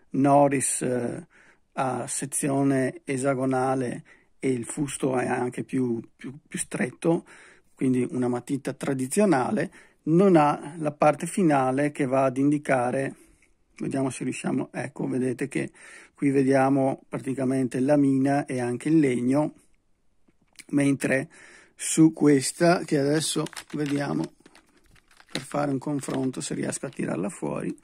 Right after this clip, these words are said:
vedete che questa qui che è una due B ha il, ehm,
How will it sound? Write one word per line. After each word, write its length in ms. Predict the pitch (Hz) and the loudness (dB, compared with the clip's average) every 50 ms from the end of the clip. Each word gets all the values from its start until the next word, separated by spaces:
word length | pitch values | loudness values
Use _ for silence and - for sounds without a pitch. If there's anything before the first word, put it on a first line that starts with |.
| - - - - - - - - - - - - - _ - _ | -20 -20 -14 -8 -8 -8 -8 -8 -14 -20 -20 -20 -20 _ -10 _
vedete 360 | 156 143 139 139 123 160 143 | -2 0 0 0 0 -2 -4
che 120 | - 143 | -4 -6
questa 320 | 135 - 151 139 - 147 131 | -6 -6 -8 -6 -6 -8 -4
qui 180 | - 151 147 | 0 0 0
che 180 | 139 - 143 131 | 0 0 -2 -2
è 40 | 131 | 0
una 220 | 135 135 131 131 | 0 0 -2 -2
due 260 | 127 135 160 185 175 | 0 4 4 4 6
B 240 | 139 131 131 135 165 - - - - - _ _ _ _ _ | 4 2 0 0 -2 -6 -16 -20 -20 -20 _ _ _ _ _
ha 260 | 135 131 123 - - _ _ | -4 -4 -4 -6 -8 _ _
il, 460 | - 131 127 123 123 123 120 120 - - _ _ | -6 -4 -4 -2 -4 -4 -6 -8 -10 -14 _ _
ehm, 880 | - 131 120 120 117 117 117 120 - - - - - - - 160 147 | -12 -10 -8 -6 -6 -6 -8 -8 -8 -10 -10 -12 -14 -14 -16 -16 -18